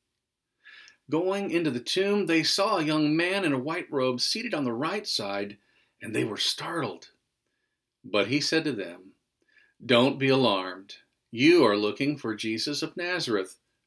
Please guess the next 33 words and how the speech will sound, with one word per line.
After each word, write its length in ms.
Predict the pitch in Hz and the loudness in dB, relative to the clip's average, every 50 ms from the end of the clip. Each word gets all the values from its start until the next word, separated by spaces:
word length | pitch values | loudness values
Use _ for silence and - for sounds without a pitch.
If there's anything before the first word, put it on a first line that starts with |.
| _ | _
who 140 | - 135 127 | -2 2 4
was 160 | 123 123 - | 4 2 2
crucified. 920 | - - - 190 202 - 143 131 - - 98 90 87 85 82 82 82 - _ _ _ _ _ _ _ | 2 2 2 4 4 2 0 -2 -4 -6 -8 -8 -8 -10 -12 -12 -14 -18 _ _ _ _ _ _ _
He 240 | - 165 190 190 | -4 -2 0 0
has 200 | 160 131 110 107 | 0 0 -2 -2
been 200 | 107 131 127 131 | -2 0 0 0
raised. 600 | 131 139 151 180 180 147 113 98 92 - - - - _ _ _ _ _ | 2 2 2 2 2 0 0 -2 -4 -8 -10 -12 -16 _ _ _ _ _
He 160 | - 220 190 | 0 2 2
isn't 280 | 127 107 98 107 104 - | 2 2 0 -4 -8 -10
here. 500 | - 113 110 113 120 143 170 175 175 - _ _ _ _ _ _ - | -8 -6 -4 -4 -4 -4 -6 -8 -10 -14 _ _ _ _ _ _ -4
Look, 400 | 226 233 185 - - - - - _ _ _ _ _ _ _ | -2 0 0 0 -4 -8 -20 -20 _ _ _ _ _ _ _
here's 280 | _ 214 208 208 - 160 | _ 0 0 0 0 -2
the 100 | - - | -4 -6
place 440 | - - - 202 214 196 185 - - | -4 -2 0 2 2 2 0 0 2
where 140 | 170 160 | 2 4
they 100 | 180 196 | 4 4
laid 280 | 208 214 226 233 226 208 | 4 4 4 4 4 4
him. 280 | 170 120 101 92 - - _ _ _ _ _ _ _ _ _ _ _ _ _ _ _ _ - | 4 2 2 0 -6 -14 _ _ _ _ _ _ _ _ _ _ _ _ _ _ _ _ 4
Go. 380 | 180 170 139 110 90 - - _ _ _ _ _ _ _ _ _ _ _ _ _ _ _ _ - | 6 6 6 4 0 -4 -10 _ _ _ _ _ _ _ _ _ _ _ _ _ _ _ _ -2
Tell 180 | 143 135 131 | 0 2 2
his 100 | 127 110 | 2 2
disciples, 560 | 107 123 120 - 131 120 120 120 - 110 101 98 | 2 0 0 2 2 2 2 2 0 -4 -4 -4
especially 520 | 101 - - 156 139 135 - 135 120 120 | -6 -4 0 0 0 2 2 2 0 0
Peter, 340 | - - 175 170 151 135 - | 0 0 0 2 2 4 4
that 140 | 135 135 151 | 2 2 2
he 100 | 170 175 | 4 2
is 160 | 160 139 139 | 2 2 0
going 400 | - - 170 180 190 196 185 175 | -2 -4 -2 0 0 0 0 -2
ahead 240 | 160 165 185 190 185 | 0 0 2 2 2
of 100 | 135 123 | 2 2
you 140 | 123 127 | 0 0
into 140 | 131 135 143 | 0 0 0
Galilee. 640 | 143 175 175 180 180 170 143 107 98 87 87 - | 0 0 0 2 2 2 2 0 0 -2 -4 -8